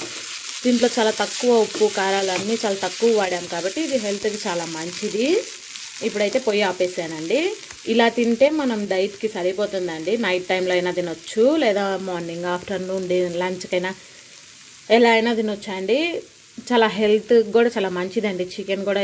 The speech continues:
ఈ విధంగా వాడుకొని. చికెన్ తినని వాళ్ళైతే ఆ చికెన్ బదులు ఆలు వేసుకుంటే సరిపోతుంది. ఇదైతే చాలా టేస్టీగా ఉంటుంది. తప్పకుండా ట్రై చేసి ఎలా ఉందో నాకు కామెంట్ సెక్షన్లో తెలపండి. నా వీడియో మీకు నచ్చినట్లయితే లైక్ చేయండి,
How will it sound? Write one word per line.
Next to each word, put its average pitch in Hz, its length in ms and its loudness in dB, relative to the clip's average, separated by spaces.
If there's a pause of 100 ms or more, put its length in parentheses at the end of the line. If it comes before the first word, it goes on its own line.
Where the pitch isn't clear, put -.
ఈ - 100 2
విధంగా 180 340 -2
వాడుకొని. 180 500 0 (920)
చికెన్ 302 280 4
తినని 262 280 4
వాళ్ళైతే 190 400 2 (920)
ఆ - 20 4 (140)
చికెన్ 269 340 4
బదులు 196 300 2 (260)
ఆలు 226 220 6
వేసుకుంటే 190 480 -2
సరిపోతుంది. 185 640 -2 (640)
ఇదైతే 233 300 6
చాలా 190 180 -2
టేస్టీగా 202 440 0
ఉంటుంది. 185 260 -6
తప్పకుండా 208 400 0
ట్రై 180 100 2 (120)
చేసి 202 220 0
ఎలా 180 200 2
ఉందో 196 200 -2
నాకు 233 160 -4
కామెంట్ 185 260 -4
సెక్షన్లో 190 420 -4
తెలపండి. 175 500 2 (600)
నా 226 140 4
వీడియో 226 260 6
మీకు 202 200 -4
నచ్చినట్లయితే 214 680 -2
లైక్ 175 240 -4
చేయండి, 208 240 0